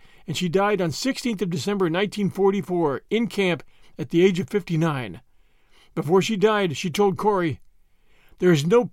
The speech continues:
pit so deep that he, God, is not deeper still." Twelve days later,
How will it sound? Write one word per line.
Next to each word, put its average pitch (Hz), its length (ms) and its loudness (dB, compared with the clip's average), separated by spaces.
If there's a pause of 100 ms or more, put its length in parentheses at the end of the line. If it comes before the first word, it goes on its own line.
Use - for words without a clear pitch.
pit 262 180 0
so 220 240 4
deep 170 340 -4 (280)
that 147 160 -4
he, 214 360 0 (100)
God, 180 400 0 (420)
is 160 140 -4
not 156 220 0
deeper 190 320 0
still." 123 520 -6 (1300)
Twelve 208 280 2
days 233 200 6
later, 208 380 4